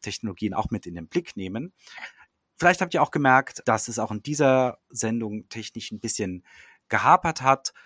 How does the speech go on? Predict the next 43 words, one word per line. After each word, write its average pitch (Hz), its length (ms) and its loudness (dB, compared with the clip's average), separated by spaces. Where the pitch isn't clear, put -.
Das 104 120 -8
ist - 40 -8
kein 107 180 -4
Wunder, 151 180 0
wir 113 80 0
leben 123 180 2
in 110 60 -2
Corona-Zeiten 123 840 2
und 131 120 -2
es - 100 -4
gibt - 300 -8
immer 110 460 2
irgendwo, 131 420 0
<laughs> - 220 -12
wo 165 200 2
irgendwas - 480 -4
zurzeit 110 400 -6
gerade 110 320 -2
mal 101 520 -2
kurz - 280 -4
nicht 101 160 -8
klappt. - 340 0
Aber 143 400 0
der 120 300 2
Hörgenuss 131 480 4
sollte 110 260 -2
für 104 160 -6
euch 101 320 -6
alle 104 340 -4
vielleicht 101 300 -4
doch 170 120 -4
vorhanden 139 380 -4
sein. 113 320 -2
Ich - 80 -20
weiß - 160 -4
nicht, 120 120 -8
Jens, 104 160 -6
ob 87 80 -18
du 190 100 -6
noch 208 160 -4
was 160 100 -6
sagen 127 260 -6
willst. 117 360 -8